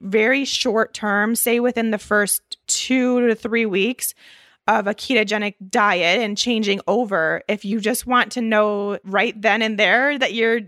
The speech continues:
doing keto correctly, quote unquote,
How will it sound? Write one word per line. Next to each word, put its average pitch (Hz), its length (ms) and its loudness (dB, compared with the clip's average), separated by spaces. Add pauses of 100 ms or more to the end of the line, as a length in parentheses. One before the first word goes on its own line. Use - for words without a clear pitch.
(360)
doing 240 380 0
keto 240 640 0 (120)
correctly, 240 760 -2
quote 240 280 2
unquote, 247 640 0